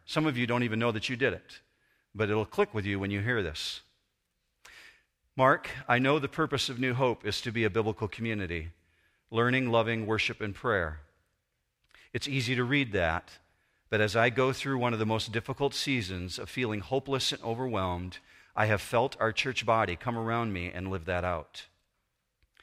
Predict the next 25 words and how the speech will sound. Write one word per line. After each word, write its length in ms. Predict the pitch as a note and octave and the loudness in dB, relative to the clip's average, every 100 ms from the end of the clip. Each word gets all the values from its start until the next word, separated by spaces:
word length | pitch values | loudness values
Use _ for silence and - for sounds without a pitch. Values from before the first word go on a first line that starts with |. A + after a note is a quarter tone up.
| - - - | -20 -18 -2
I 80 | A2 | 2
want 180 | C3 C#3+ | 4 2
to 60 | |
tell 240 | D#3+ F#3 E3+ | 2 6 6
you 200 | C3 A#2 | 6 6
that 120 | A2 | 6
our 120 | G#2+ | 4
church 300 | - C3 - | 2 0 0
family 360 | D3 C3 A#2+ A2 | 2 4 4 2
is 120 | G2+ | 0
amazing. 580 | A2+ B2 A#2 F#2 D#2+ D2 _ _ _ _ - - | 0 2 0 -2 -6 -10 _ _ _ _ -20 2
I 100 | - | 6
have 120 | A#2+ G#2+ | 6 6
been 140 | A2+ | 2
hugged 360 | A2 D#3 E3 D#3+ | 4 4 4 0
in 100 | E3+ | 0
services 640 | - D#3+ C3+ - D#3 A2+ | 0 2 2 0 -2 2
by 140 | A#2 | 2
strangers 640 | G#2+ - C3+ D3 C#3+ D#3+ - | 4 2 2 2 0 -2 -2
who 100 | B2+ | -2
have 120 | G#2 | -2
seen 260 | - C#3 C3 | -2 -2 0
me 100 | B2+ | 0
shedding 380 | - B2+ B2 | 0 0 -2
tears. 640 | A2+ C3+ A2+ E2+ D#2 - | -4 -2 -2 -2 -6 -10